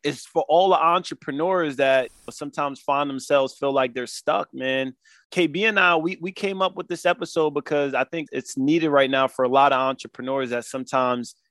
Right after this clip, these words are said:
they don't know what they should do next. What K B did was he came up with the quote,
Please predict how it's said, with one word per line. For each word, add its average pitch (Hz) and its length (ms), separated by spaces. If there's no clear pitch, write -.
they 127 60
don't 143 140
know 156 80
what 160 140
they 160 80
should 147 220
do 165 120
next. - 600
What 147 220
K 165 160
B 160 180
did 165 200
was 143 400
he 165 80
came 202 240
up 190 100
with 185 140
the 160 80
quote, 190 380